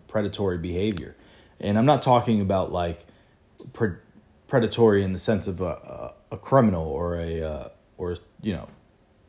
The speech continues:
a per-, not a good person. That is a different form of predation. Those, those guys are typically, guys and gals, uh, whatever they wanna be, right, are typically solo.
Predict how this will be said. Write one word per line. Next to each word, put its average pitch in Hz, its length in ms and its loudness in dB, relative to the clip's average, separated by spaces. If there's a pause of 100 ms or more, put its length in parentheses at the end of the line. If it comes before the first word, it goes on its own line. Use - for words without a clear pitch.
(160)
a - 60 -12
per-, 120 320 -2
not 113 220 2
a 110 40 4
good 98 360 2
person. - 420 -4 (380)
That 147 160 10
is 131 120 6
a 101 60 -4
different 107 360 2
form 110 260 4
of 82 100 -6
predation. 98 460 -2 (400)
Those, 127 460 2
those 143 260 6
guys 113 280 6
are 98 60 -4
typically, 98 540 -2
guys 85 440 -4
and 90 80 -6
gals, 95 540 4
uh, 80 240 -4
whatever 95 500 0
they 92 120 0
wanna 92 260 -2
be, 98 240 0
right, 101 420 -2
are 104 220 2
typically 98 580 -2
solo. 107 760 2